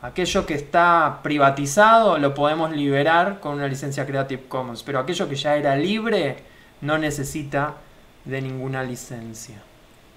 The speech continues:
Bien. Eh, bueno, ya terminamos. Em, acá lo que ven es, eh, que, bueno, la, la atribución que yo hago de,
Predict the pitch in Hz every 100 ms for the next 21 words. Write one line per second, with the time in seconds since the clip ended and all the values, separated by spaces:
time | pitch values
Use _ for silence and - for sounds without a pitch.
0 | _ _ _ - 160 151 120 110 110 -
1 | - - - - - - - - - 170
2 | 160 156 147 147 143 143 143 143 139 -
3 | 240 202 156 175 196 196 190 175 214 247
4 | 254 277 285 - - - _ _ - 151
5 | 147 143 139 135 131 127 135 - - 151
6 | 165 175 165 147 143 151 175 165 139 135
7 | - 135 127 120 120 123 143 131 120 131
8 | 123 117 110 113 120 123 131 127 135 190
9 | 180 139 139 139 147 143 127 123 113